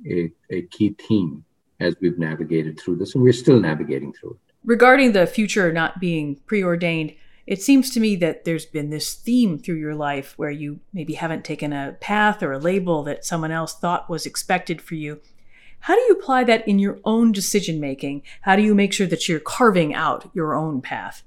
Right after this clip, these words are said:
Speaker 1: Well, <clears throat> first off, you have to accept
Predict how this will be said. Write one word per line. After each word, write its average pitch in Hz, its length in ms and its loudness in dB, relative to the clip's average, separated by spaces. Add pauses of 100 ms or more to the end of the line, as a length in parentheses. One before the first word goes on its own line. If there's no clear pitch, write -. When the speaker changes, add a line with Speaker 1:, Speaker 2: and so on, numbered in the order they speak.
(140)
Speaker 1:
Well, 165 320 0 (160)
<clears throat> 139 180 -4
first 196 300 6
off, 113 320 2 (120)
you 131 240 4
have 165 240 4
to 139 120 4
accept 156 680 -2